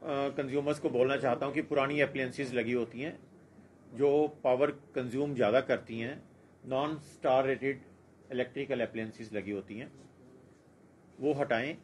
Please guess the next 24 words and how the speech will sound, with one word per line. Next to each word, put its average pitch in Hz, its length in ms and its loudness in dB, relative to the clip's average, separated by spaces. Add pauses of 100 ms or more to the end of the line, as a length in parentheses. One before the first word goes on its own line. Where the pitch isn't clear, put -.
(100)
star 139 260 2
rated 139 300 0
लगाएं, 110 340 -2 (500)
जिससे 139 240 -2
उनकी 143 220 -4
consumption 127 800 -6
कम 127 140 -2
होगी। 120 360 -6 (640)
जिस 160 160 -2
कमरे 151 300 2
में 160 160 2
बैठते 135 340 4
हैं 147 60 0
उसी 143 200 -2
कमरे 143 300 -2
में 143 100 -2
एसी 135 200 -2
चलाएं, 135 400 -4 (460)
एसी 123 300 -4
का 143 120 0
temperature 131 500 -2
जो 127 140 0
है 131 120 4
वो 135 260 -2